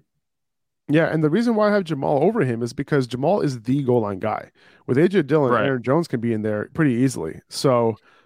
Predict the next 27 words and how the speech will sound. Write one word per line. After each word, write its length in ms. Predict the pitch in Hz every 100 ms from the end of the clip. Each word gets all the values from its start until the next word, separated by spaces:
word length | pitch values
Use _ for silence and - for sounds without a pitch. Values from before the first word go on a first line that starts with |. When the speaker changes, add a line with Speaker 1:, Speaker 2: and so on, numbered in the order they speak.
| _
Speaker 1:
you 140 | - 123
know, 240 | 110 101 -
that's, 240 | 143 -
that's, 400 | 139 135 - - -
that's 240 | 139 -
my 120 | 135
only 180 | 123 120
concern 460 | - 104 - 113 107
there. 240 | 120 117
And, 260 | 120 127 - - _ -
you 80 | 151
know, 160 | 131 - -
three 180 | 190
weeks 220 | 180 180 175
ago 240 | 185 185
when 160 | 156 135
he 180 | 160
actually 300 | 143 139 -
did 180 | 143 143
get 140 | 143 139
it 100 | 117
done, 380 | 117 135 165 - _ _ _ _ _ _ _ _
he 240 | - 117 147
only 220 | 185 247
had 220 | 175 190
eight 200 | - 156
carries, 540 | - 127 123 - -